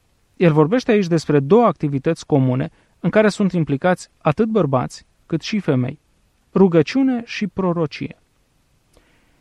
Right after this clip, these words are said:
Dragii mei, să-mi fie cu iertare, dar cred că uneori citim Biblia și o facem să spună numai ce ne place nouă. Adesea ne oprim doar asupra problemei învelitorii și omitem ceea ce prezintă Pavel aici.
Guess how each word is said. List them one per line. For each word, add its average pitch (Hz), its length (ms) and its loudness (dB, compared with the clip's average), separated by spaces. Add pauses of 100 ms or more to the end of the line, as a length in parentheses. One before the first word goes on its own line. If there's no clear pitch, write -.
(360)
Dragii 180 300 4
mei, 143 400 4 (480)
să-mi 156 220 -6
fie 147 140 0
cu 139 140 -2
iertare, 135 460 0
dar 131 240 -4 (240)
cred 233 280 -6
că - 120 -4
uneori 151 720 0 (140)
citim 170 400 -4
Biblia 139 440 -4 (340)
și - 140 -6
o 175 40 0
facem 214 300 2
să 180 120 -2
spună 180 340 -2
numai 160 280 0
ce - 140 -6
ne 135 120 0
place 123 280 -8
nouă. 120 240 -10 (1120)
Adesea 240 300 2
ne 240 100 8
oprim 185 360 4
doar 165 180 4
asupra 156 420 0
problemei 147 500 0
învelitorii 135 760 0
și - 200 -4
omitem 147 720 2
ceea 160 220 -2
ce 147 180 -4
prezintă 131 560 -2
Pavel 131 360 -6
aici. 139 340 -16